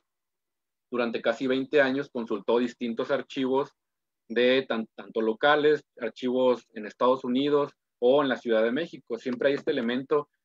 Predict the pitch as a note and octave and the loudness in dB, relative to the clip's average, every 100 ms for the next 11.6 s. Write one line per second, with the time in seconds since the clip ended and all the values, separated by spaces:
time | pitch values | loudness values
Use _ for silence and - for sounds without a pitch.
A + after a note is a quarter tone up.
0 | _ A2 A2+ A2 A#2 B2 B2 A2 B2+ C#3 | _ -6 -4 0 0 0 -2 -4 -4 -4
1 | C#3+ - _ _ _ _ _ _ _ A2 | -4 -10 _ _ _ _ _ _ _ -12
2 | A2 A2+ G2+ - A2+ A#2+ B2+ A#2 A2 A2 | -10 -10 -10 -2 2 2 2 0 -4 -8
3 | G#2 A2 A2+ A#2 A2 G#2 A2 C3 B2+ _ | -6 -4 -2 -2 0 -2 0 0 -2 _
4 | _ _ _ A#2 B2 A#2 B2 B2 _ A2 | _ _ _ -6 -4 -2 -2 -4 _ -16
5 | G#2 _ G#2 G2+ G2+ - A2 F#2+ _ _ | -16 _ -16 -14 -10 -8 -8 -10 _ _
6 | _ _ _ _ _ _ _ _ _ _ | _ _ _ _ _ _ _ _ _ _
7 | _ - C#3 F#3 A3 F#3 C#3+ D3 C3+ A#2+ | _ 0 2 4 2 -2 -4 -4 -2 -2
8 | A#2 A#2 - D3+ C#3+ C#3+ C3 B2 A#2+ D3 | -4 -6 -4 2 2 0 -6 -8 -2 2
9 | E3+ G3 C#3 C3+ D#3 D#3+ E3+ D#3+ - A#2+ | 2 0 -2 -4 -6 -2 0 0 -2 -10
10 | _ A#2+ A#2 A#2 A2+ G#2 G2+ A2+ G#2+ G2+ | _ 0 2 2 2 -2 -6 -6 -4 -4
11 | G2 - G#2 - D#3+ E3+ | -6 -8 -8 -2 -2 -2